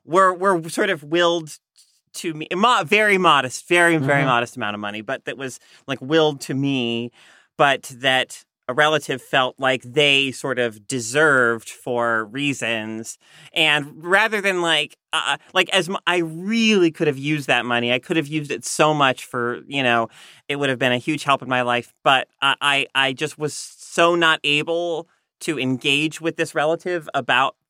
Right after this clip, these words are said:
Speaker 1: that, that I just, I just sort of acquiesced and did it just to be, just to be done with it.
Speaker 2: Man, how did, um, how, how does that feel now? Like, do you think it was the right call? Do you kinda regret it? Do you wish you'd fought?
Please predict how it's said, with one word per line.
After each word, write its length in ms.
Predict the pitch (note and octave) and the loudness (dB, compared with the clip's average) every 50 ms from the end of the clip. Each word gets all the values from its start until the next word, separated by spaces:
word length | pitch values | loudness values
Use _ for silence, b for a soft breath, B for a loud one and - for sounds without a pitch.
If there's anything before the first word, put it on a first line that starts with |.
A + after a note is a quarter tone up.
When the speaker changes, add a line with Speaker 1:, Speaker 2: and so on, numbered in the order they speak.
| _ | _
Speaker 1:
that, 320 | - D3+ D#3 D#3+ D#3 - - | 0 2 2 2 2 0 -2
that 120 | C#3+ C3+ | 0 0
I 120 | B2+ B2+ A#2+ | 2 0 0
just, 340 | - C3 A#2+ A2 - - - | 0 -2 -2 -2 -4 -6 -4
I 140 | - B2 A#2+ | -2 -2 0
just 500 | A2+ B2 A2+ A2 - - - - - - _ _ | 0 -2 -4 -4 -6 -8 -10 -12 -18 -20 _ _
sort 220 | - - C3 A#2+ A2 | -8 -4 -2 -2 0
of 260 | A2 G#2 F#2+ - - _ - | -2 -4 -6 -10 -6 _ -2
acquiesced 640 | C3 B2+ - C#3 C3 A#2+ G#2+ A2 A2 - - - - | -2 -2 0 0 0 2 2 0 0 -4 -8 -8 -6
and 160 | A#2+ A2 G#2+ | -6 -4 -2
did 160 | A2 A2 G2 | -2 -2 -4
it 80 | A2+ A2 | -4 -6
just 200 | - A#2 - - | -8 -10 -10 -12
to 80 | A#2+ | -12
be, 180 | G2+ A#2 G#2 F#2+ _ - | -10 -10 -10 -12 _ -12
just 180 | A2+ G#2 - - | -12 -12 -12 -14
to 40 | |
be 100 | G2 G#2 | -16 -10
done 220 | F2+ F2+ F2 E2+ D#2 | -8 -6 -6 -6 -8
with 160 | C#2 G2 - | -8 -6 -2
it. 180 | - - G2 - b b b b b b _ - | 0 0 0 -2 b b b b b b _ -8
Speaker 2:
Man, 200 | C3+ D3+ D#3 C#3+ | -6 -6 -6 -4
how 240 | D#3 G3 G#3 G3+ | 0 2 2 2
did, 180 | G3+ A3 A3+ G3+ | 4 2 2 4
um, 540 | G#3+ G3+ G3 F3+ E3+ E3 D#3+ D#3+ D3+ B2+ - _ | 4 4 4 2 0 -2 -4 -6 -8 -10 -14 _
how, 240 | - - F3+ F3 E3+ - | -10 -6 -4 -4 -4 -2
how 120 | - - F3+ | -4 -4 -4
does 120 | F#3 E3+ | -2 -2
that 120 | F#3 D3+ - | -2 -2 -2
feel 200 | - E3 D#3 D3 | -2 -2 -2 -2
now? 260 | D3 D3 D3 A#2 B2 | -2 -2 -4 -4 -4
Like, 200 | B2+ B2 B2 - - | -6 -6 -8 -6 -6
do 120 | - C3+ | -6 -6
you 160 | C3 C3 C3 A#2+ | -6 -6 -6 -6
think 180 | - C#3+ C3 | -8 -8 -8
it 60 | C3 A#2+ | -8 -8
was 160 | C3 B2+ A2+ | -8 -10 -10
the 80 | - B2 | -8 -8
right 160 | A#2+ A2+ - | -8 -8 -6
call? 540 | - G3+ G#3 A3 G#3+ G#3 G3 F#3+ F#3 F3+ F3 | 0 4 6 6 8 8 6 6 4 2 0
Do 140 | D3+ C#3 C#3+ | -4 -6 -8
you 40 | C3 | -10
kinda 200 | - D3 B2+ A#2+ | -8 -8 -8 -8
regret 340 | B2 B2 - D#3+ D#3 D3+ | -8 -4 2 2 4 4
it? 140 | D3+ D3 C3+ | 4 0 -2
Do 80 | C#3 C#3 | -4 -8
you 40 | C3+ | -8
wish 160 | C3 B2 - | -8 -8 -10
you'd 100 | B2+ - | -14 -8
fought? 340 | - - C3+ C3+ C#3 C#3 | -2 0 2 2 2 0